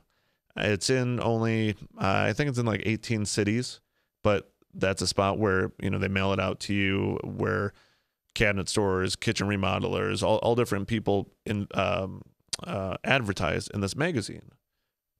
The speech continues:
But it's also online, so you can click on their links and you can find contractors off of that. Great, nice, uh, resource. And Craigslist actually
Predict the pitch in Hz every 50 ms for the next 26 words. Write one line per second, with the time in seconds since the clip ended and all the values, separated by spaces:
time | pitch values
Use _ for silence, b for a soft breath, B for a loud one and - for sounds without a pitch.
0 | _ - 113 113 107 - 151 139 127 - 123 117 117 107 107 117 139 165 147 107
1 | - - - - 92 107 - - - - - - - 175 - - - - _ -
2 | - _ - 101 98 98 98 95 98 95 107 123 - - - - - - _ _
3 | - 104 110 110 107 - - 110 101 - 113 107 - 107 107 107 - 120 113 117
4 | - 113 113 - 113 110 113 110 110 - - - 147 127 - - _ _ _ _
5 | - 107 107 104 - - - - - 107 104 104 - - - - 98 101 101 104
6 | 104 104 - - 131 135 123 - - - - - - - _ _ _ _ _ _
7 | _ _ _ - - 110 107 104 - - _ _ _ - - 156 196 208 - -
8 | 120 87 90 - - - - - _ - 101 98 - - - 95 98 101